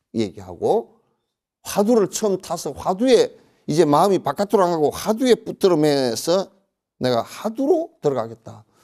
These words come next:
염불이면 염불로 들어가겠다. 여기에 이제 집중되어지는 이 집중하기 위해서 내가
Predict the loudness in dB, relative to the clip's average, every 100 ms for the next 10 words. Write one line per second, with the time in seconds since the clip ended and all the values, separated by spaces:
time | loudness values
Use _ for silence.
0 | _ 0 2 2 2 2 2 2 2 2
1 | 2 0 -2 -4 -6 -4 -4 0 0 2
2 | 0 0 0 -4 -4 -10 _ _ _ _
3 | _ _ _ -12 -10 -6 -4 0 0 0
4 | -4 -6 -8 -12 -18 _ _ _ -8 -2
5 | 0 2 0 0 -4 _ _ _ _ -16
6 | -14 -4 -4 -2 -4 -2 -2 -2 -2 -2
7 | -4